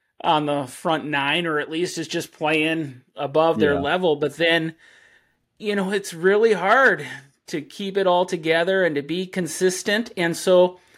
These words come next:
Speaker 1: y-, we've seen it before where they just fall apart. For the Lions, it was in
Speaker 2: Yeah.
Speaker 1: the second half.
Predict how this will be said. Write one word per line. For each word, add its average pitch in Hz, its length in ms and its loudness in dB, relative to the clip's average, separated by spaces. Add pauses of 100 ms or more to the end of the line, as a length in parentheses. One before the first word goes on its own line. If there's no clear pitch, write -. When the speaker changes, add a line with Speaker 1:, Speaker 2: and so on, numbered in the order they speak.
(420)
Speaker 1:
y-, 131 360 -12
we've 170 300 -4
seen 196 240 -2
it 196 100 -6
before 208 460 2
where 156 160 0
they 147 140 -2
just 147 300 -6
fall 160 600 2
apart. 160 680 -2
For 180 140 -10
the 160 80 -6
Lions, 175 460 0
it 190 40 4
was 185 140 2
in 190 80 -2
Speaker 2:
Yeah. 190 40 -4
Speaker 1:
the 180 60 -6
second 185 320 -2
half. 202 280 -2